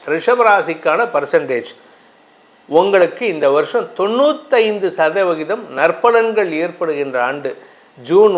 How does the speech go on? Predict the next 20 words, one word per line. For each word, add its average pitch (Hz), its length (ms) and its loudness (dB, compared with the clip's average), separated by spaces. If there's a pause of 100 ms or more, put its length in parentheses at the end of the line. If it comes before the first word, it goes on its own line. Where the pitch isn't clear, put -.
ஒண்ணாம் 220 380 2
தேதி 208 240 4
வரைக்கும் 196 540 0
குரு 190 280 2
உங்களுக்கு 185 680 0
தொண்ணூத்தைந்து 170 640 0
சதவிகிதம் 151 640 2
கொடுக்கிறாரு. 143 580 0 (600)
து-, 170 140 2 (400)
ஜூன் 247 280 2 (100)
ஒண்ணாம் 262 340 4
தேதிக்கு 233 400 2
மேலேயும் 165 560 0 (300)
குரு 196 340 2
உங்களுக்கு 175 640 -2
தொண்ணூத்தைந்து 170 680 -2
சதவிகித 151 560 0 (140)
நற்பலன்கள் 185 720 0
தருகின்ற 156 480 -4 (140)
ஆண்டாக 170 440 0